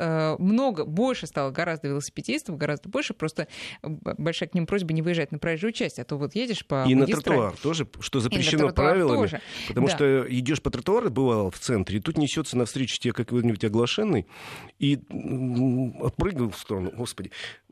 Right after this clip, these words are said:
Speaker 2: Мы тут, э, писали интервью для одного канала нашего родственного, э, в центре, на тротуаре, о том, что велосипедисты представляют угрозу. И пока мы писали вот это интервью, мимо
Speaker 1: Вас сбил
Speaker 2: пронеслось
Speaker 1: велосипед.
Speaker 2: два велосипедиста со страшной скоростью, это было ужасно.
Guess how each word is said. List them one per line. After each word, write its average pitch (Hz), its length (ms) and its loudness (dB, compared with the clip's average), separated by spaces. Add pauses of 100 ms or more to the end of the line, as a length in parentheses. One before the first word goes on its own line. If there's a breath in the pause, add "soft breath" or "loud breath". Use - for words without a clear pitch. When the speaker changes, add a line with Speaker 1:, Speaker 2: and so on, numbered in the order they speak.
Speaker 2:
Мы 127 160 4
тут, 143 240 -2
э, 127 480 0
писали 131 420 2
интервью 147 400 -2
для 110 200 2
одного 101 300 2
канала 98 520 2
нашего 104 380 0
родственного, 92 480 0 (500 loud breath)
э, 104 320 2
в - 40 -12
центре, 165 360 0
на 113 120 4
тротуаре, 127 500 0
о 98 40 0
том, 131 180 -2
что - 140 -6
велосипедисты 113 520 0
представляют 110 480 0
угрозу. 95 420 0 (280 loud breath)
И 120 60 -2
пока 139 300 0
мы 143 180 6
писали 170 420 -2
вот 107 180 2
это 104 160 0 (260)
интервью, 104 460 2 (240 loud breath)
мимо 147 340 6
Speaker 1:
Вас 226 80 2
сбил - 120 2
Speaker 2:
пронеслось 202 400 4
Speaker 1:
велосипед. 208 260 0
Speaker 2:
два 156 160 4
велосипедиста 139 680 0
со 120 160 -2
страшной 151 360 0
скоростью, 165 480 -2
это 101 80 -4
было 123 120 2
ужасно. 117 260 -2